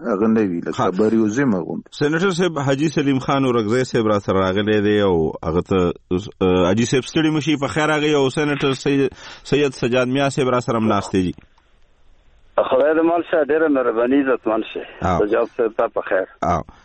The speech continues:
Speaker 2: اه، ډېره، ډېره
Speaker 1: په خیر.
Speaker 2: مننه. سلیم خان صاحب، مونږ خبره کوله سینیټر صاحب سره چې د دې جرګو خو یو کردار مونږ وینو چې دا مشران اکټ یو دي، خاموشه نه دي ناست. که څه هم سینیټر صاحب ډېرې مودو پورې خاموش هم ناست و،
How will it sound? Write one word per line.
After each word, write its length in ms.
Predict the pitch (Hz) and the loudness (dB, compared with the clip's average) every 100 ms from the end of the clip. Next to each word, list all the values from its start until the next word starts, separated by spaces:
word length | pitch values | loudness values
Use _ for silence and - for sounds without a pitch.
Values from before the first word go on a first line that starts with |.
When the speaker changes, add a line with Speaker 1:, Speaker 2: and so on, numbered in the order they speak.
| - - - | -20 -10 -2
Speaker 2:
اه، 240 | 107 117 | 2 2
ډېره، 240 | 117 147 147 | 2 0 2
ډېره 140 | 143 | 0
Speaker 1:
په 80 | 104 | 0
خیر. 100 | 139 | -2
Speaker 2:
مننه. 260 | 127 92 - 60 - - 95 - - 156 | -2 -4 -4 -8 -12 -14 -10 -6 -2 0
سلیم 300 | 160 202 254 | 0 0 0
خان 200 | 247 302 | 0 0
صاحب، 200 | 233 226 | 0 -2
مونږ 220 | 208 220 214 208 156 165 - 147 104 - - | 0 0 2 0 -2 -12 -6 -6 -6 -4 0
خبره 300 | 143 170 156 | 2 0 0
کوله 280 | 160 165 | 0 0
سینیټر 380 | 156 156 135 135 | 0 -2 -2 -2
صاحب 240 | 131 123 120 | -2 -2 0
سره 240 | 131 135 | 0 0
چې 100 | 139 | 0
د 120 | 127 127 | 0 2
دې 120 | 127 117 | 2 2
جرګو 380 | 117 120 127 156 156 | 2 2 2 2 2
خو 100 | 131 | 2
یو 140 | 117 | 0
کردار 460 | - 107 104 135 135 | 0 0 2 2 2
مونږ 280 | 127 135 117 | 0 2 2
وینو 400 | 113 135 120 113 | 2 2 2 0
چې 120 | 110 | 0
دا 100 | 101 | 0
مشران 560 | 98 92 110 98 117 101 | 0 0 0 0 0 0
اکټ 300 | - - 107 | 0 -2 0
یو 180 | 104 98 | 2 2
دي، 220 | 98 95 | 2 0
خاموشه 540 | - 85 95 101 95 | 0 0 0 0 0
نه 140 | 87 101 | 0 2
دي 120 | 104 | 2
ناست. 280 | 98 90 - | 2 0 -2
که 60 | 101 | -6
څه 140 | 135 | -2
هم 220 | 139 147 - - - - - | -2 -2 -6 -14 -20 -20 -4
سینیټر 300 | 117 117 135 | -2 0 -2
صاحب 220 | 139 143 127 | -2 -2 0
ډېرې 200 | 151 147 | 0 0
مودو 200 | 139 135 | 0 0
پورې 260 | - 143 127 | 0 0 0
خاموش 480 | 113 113 131 147 123 | 0 0 0 0 -2
هم 100 | 120 | 0
ناست 380 | 113 95 - | 0 0 0
و، 120 | 113 | -2